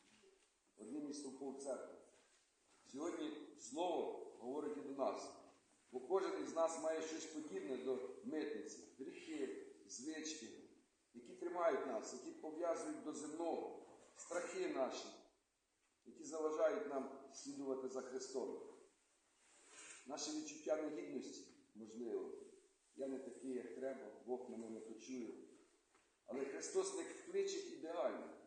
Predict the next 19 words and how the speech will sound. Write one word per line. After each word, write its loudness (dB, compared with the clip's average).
Він -6
кличе 0
грішних, -4
щоб -10
ро-, -4
зробити 0
їх -2
новими, 2
чистими. -2
І -14
сказав 2
сам 2
Ісус: -6
«Не -4
здорові 4
потребують 0
лікаря, 4
а 4
хворі. 2